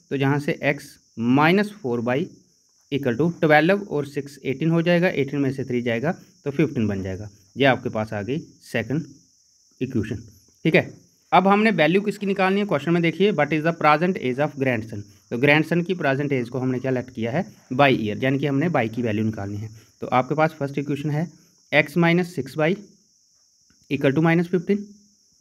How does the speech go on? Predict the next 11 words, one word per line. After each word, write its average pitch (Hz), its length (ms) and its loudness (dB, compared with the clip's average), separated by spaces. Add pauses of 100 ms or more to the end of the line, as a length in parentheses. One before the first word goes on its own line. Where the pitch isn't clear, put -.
(280)
और 139 120 0
दूसरी 135 300 0
इक्वेशन 123 320 -2
है 127 200 -4 (580)
x 156 300 0
minus 127 380 2 (240)
four 160 280 0
by 117 180 -2 (1200)
equal 117 280 -2
to 160 120 2 (960)
fifteen। 135 280 -2